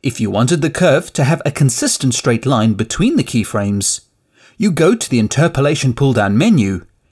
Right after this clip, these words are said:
and change the setting to linear. So the calculations between the keyframes will be consistent. If you wanted the linear interpolation to be your default setting,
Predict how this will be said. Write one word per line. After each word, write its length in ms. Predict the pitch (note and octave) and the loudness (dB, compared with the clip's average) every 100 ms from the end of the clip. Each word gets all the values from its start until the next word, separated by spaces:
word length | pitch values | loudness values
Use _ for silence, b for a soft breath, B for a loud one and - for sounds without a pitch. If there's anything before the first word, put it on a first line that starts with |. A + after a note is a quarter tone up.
| _ - | _ -2
and 160 | B3+ | -2
change 380 | - D3+ E3+ E3+ | 0 0 0 -2
the 80 | A3 | -4
setting 500 | - - - G2 F#2+ | -2 -4 -4 -6 -6
to 120 | - D3+ | -2 0
linear. 520 | C3+ A2+ F#2 - - _ _ _ _ _ _ _ _ _ _ _ _ B B | 2 2 0 -8 -18 _ _ _ _ _ _ _ _ _ _ _ _ B B
So 200 | - G2 | -4 -2
the 100 | G#2+ | -2
calculations 760 | - F3+ E3+ C3 A#2+ D#3+ G3 | 0 0 2 0 0 0 -2
between 340 | - - F3+ C4+ | -4 -2 0 0
the 80 | |
keyframes 600 | A3+ C3+ - G2 F2+ A2 - - | 0 -2 -2 -4 -4 -6 -6 -4
will 120 | A#3+ | -4
be 200 | - E2+ | -4 -10
consistent. 800 | - B2+ - D#3 - - - - _ _ _ _ _ _ _ _ _ _ _ _ b b b - | -6 -4 -2 -4 -6 -8 -16 -20 _ _ _ _ _ _ _ _ _ _ _ _ b b b -10
If 160 | A2+ | -8
you 100 | - | -8
wanted 460 | D#2+ B2 D3+ E3 - | -4 -2 -2 -4 -4
the 100 | G2+ | -4
linear 320 | G2 D#3 F3+ | 0 2 0
interpolation 840 | D#3 C#3+ E3 - B2+ E3+ - A#2 B2 | -2 -2 -2 0 0 0 0 -2 -2
to 120 | D3 | -2
be 140 | D#3 | 0
your 160 | D#3 C#3+ | -2 -2
default 420 | A2+ - G3+ A3+ | -4 -4 -4 -2
setting, 560 | - A2 - G#2+ G#2 | -2 -4 -4 -4 -4